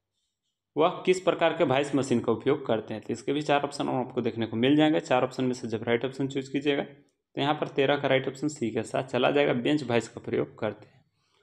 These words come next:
और वाइस का प्रयोग कहाँ से किया जाता है, तो किसी भी जॉब को मजबूती से पकड़ने के लिए, और जब मजबूती से पकड़ लेंगे तो उस पर विभिन्न प्रकार के हम संक्रियाएं आसानी से कर सकते हैं।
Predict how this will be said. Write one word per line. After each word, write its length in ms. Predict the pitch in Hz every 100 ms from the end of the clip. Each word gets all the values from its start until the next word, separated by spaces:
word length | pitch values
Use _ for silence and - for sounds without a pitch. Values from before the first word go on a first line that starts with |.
| _
और 80 | 120
वाइस 240 | 113 127 131
का 100 | 147
प्रयोग 320 | - 143 143
कहाँ 180 | 135 139
से 80 | - - -
किया 140 | 147 139
जाता 220 | 139 165
है, 160 | 185 - _ -
तो 60 | -
किसी 240 | 120 147
भी 100 | 135
जॉब 280 | 117 127 127
को 120 | 156
मजबूती 500 | 139 107 107 117 135
से 140 | 131 123
पकड़ने 500 | 120 - 107 101 101
के 160 | -
लिए, 140 | 104 107 _ _ _ -
और 60 | 110
जब 140 | 117
मजबूती 440 | 117 113 123 127
से 140 | 135 135
पकड़ 240 | 123 135 135
लेंगे 180 | 143 143
तो 160 | 123
उस 200 | 107 107 -
पर 140 | 123
विभिन्न 300 | 113 110 120
प्रकार 280 | - - 113
के 140 | 123
हम 80 | 113
संक्रियाएं 500 | - 110 107 113 117
आसानी 360 | 110 - 113 104
से 160 | - - _
कर 180 | 117 -
सकते 400 | - _ _
हैं। 100 | -